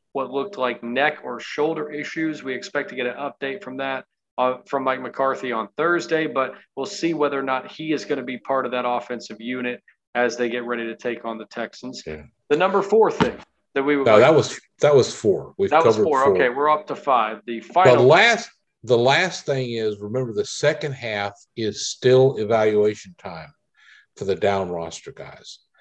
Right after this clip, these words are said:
Speaker 2: And there's a lot, just a lot of interesting situations that I wanna watch at.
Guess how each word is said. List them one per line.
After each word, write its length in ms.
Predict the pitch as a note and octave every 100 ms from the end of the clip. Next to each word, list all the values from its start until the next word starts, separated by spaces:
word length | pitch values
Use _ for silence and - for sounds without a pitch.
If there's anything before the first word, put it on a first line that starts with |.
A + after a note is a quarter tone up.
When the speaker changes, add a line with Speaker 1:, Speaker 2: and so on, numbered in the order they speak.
| _ _ _ G#2+
Speaker 2:
And 380 | G#2 G2 F#2 G2
there's 260 | A#2 A2+ G#2+
a 60 |
lot, 760 | F#2+ G2 G2+ A2 B2+ D3 C#3+ - _ _ _ _ _ _ _ -
just 320 | - D3 C#3
a 60 | B2
lot 340 | A2 A#2+ C3
of 140 | A2+ -
interesting 560 | B2+ A#2+ A#2 - A2+ F#2
situations 800 | - G#2+ G#2+ F#2 F#2+ F2+ F2+ E2
that 80 | F2
I 100 | E2+
wanna 160 | E2
watch 260 | E2 F2 -
at. 160 | E2+